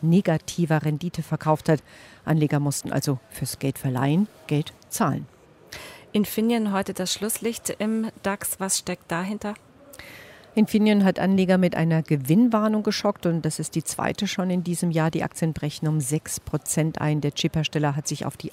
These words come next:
Speaker 1: Autobranche fokussiert, bekommt die Probleme da voll zu spüren. In China hat die Autonachfrage nachgelassen. Die Weltkonjunktur hat sich abgekühlt. Deshalb würden Umsatzplus und die Profitabilität geringer ausfallen als bisher erwartet.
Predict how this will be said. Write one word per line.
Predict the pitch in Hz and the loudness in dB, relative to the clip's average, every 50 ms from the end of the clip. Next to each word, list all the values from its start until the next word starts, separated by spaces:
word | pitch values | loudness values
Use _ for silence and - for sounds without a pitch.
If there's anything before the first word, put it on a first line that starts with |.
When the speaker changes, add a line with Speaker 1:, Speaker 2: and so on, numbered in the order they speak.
| - | -6
Speaker 1:
Autobranche | - 156 190 240 - - 233 - - 185 185 185 - 185 | -4 -2 -2 -2 -2 -4 -4 -2 0 0 2 2 0 -4
fokussiert, | - - 170 - - 165 - - 180 185 185 175 - | -6 -8 -10 -10 -8 -8 -6 -2 0 0 0 0 0
bekommt | - 165 - - 151 151 | -4 -6 -4 -4 -6 -4
die | - 147 | -6 -6
Probleme | - - 147 - - 170 180 180 175 165 | -6 -8 -8 -4 -2 0 0 0 0 0
da | 160 151 | -2 -4
voll | - - - 156 | -4 -4 -4 -4
zu | 147 - - | -4 -6 -10
spüren. | 151 - - - 165 165 160 151 - - - - - - - - | -12 -10 -2 2 4 4 4 2 -2 -8 -18 -20 -20 -20 -14 -8
In | - 151 | -6 -6
China | 135 - - 151 139 147 139 131 | -6 -2 -2 0 2 2 0 0
hat | 135 143 - - - - - | 0 -2 -2 -4 -10 -10 -10
die | 151 - | -8 -6
Autonachfrage | - 135 139 - 147 139 135 123 131 - - - 135 131 139 | -6 -6 -4 -4 -2 -2 -2 -2 -4 -6 -6 -6 -6 -4 -2
nachgelassen. | 135 135 131 131 - 139 135 131 - - 156 | -2 -2 -4 -4 -4 -4 -4 -4 -4 -2 -2
Die | 151 180 - | -2 2 2
Weltkonjunktur | 185 185 - - - 160 147 147 143 - - 151 139 135 - - - - - - - - | 2 2 2 0 -2 0 0 0 -2 -2 0 0 0 0 -4 -10 -20 -20 -20 -20 -10 -4
hat | - 147 - | -2 -2 -2
sich | - 151 - - | -2 -4 -4 -4
abgekühlt. | - 131 - - 139 - - - 139 135 - | -8 -10 -8 -8 -10 -8 -4 -4 -4 -2 -2
Deshalb | 143 - - 135 - | -4 -4 -4 -4 -2
würden | - 131 127 - 123 - | -4 -4 -4 -4 -4 0
Umsatzplus | - 226 247 - 208 175 - - - 180 170 - - | 2 2 2 2 0 -4 -4 -4 -4 -4 -4 -4 -6
und | - - 143 | -6 -6 -8
die | 143 - | -6 -8
Profitabilität | - - 143 - - 135 - - 123 - - 151 131 135 - - - 143 139 - | -6 -6 -6 -4 -6 -6 -6 -8 -10 -8 -6 -6 -6 -6 -8 -6 -6 -6 -6 -4
geringer | - 131 127 - 131 135 131 131 - | -6 -6 -6 -4 -4 -4 -4 -4 -6
ausfallen | - 131 - - - 127 127 131 127 - _ _ _ | -6 -6 -6 -4 -4 -2 -2 -2 -4 -10 _ _ _
als | - 135 - - | -10 -8 -8 -6
bisher | - - 127 - 123 - | -6 -6 -6 -6 -6 -8
erwartet. | - - - 107 131 - - 135 - | -6 -6 -4 -4 -4 -4 -4 -6 -8